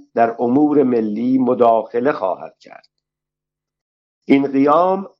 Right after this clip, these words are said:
با دست کسانی اداره می‌شود که گرفتار بدترین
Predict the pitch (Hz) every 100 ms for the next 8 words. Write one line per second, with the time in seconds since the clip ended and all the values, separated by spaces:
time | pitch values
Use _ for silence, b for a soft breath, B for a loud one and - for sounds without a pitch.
0 | _ 131 131 120 165 156 - 139 123 107
1 | 147 170 190 165 123 131 123 113 107 98
2 | 98 110 113 117 _ _ _ - 131 127
3 | 123 120 - 143 139 120 104 113 - -
4 | 107 104 151 135 98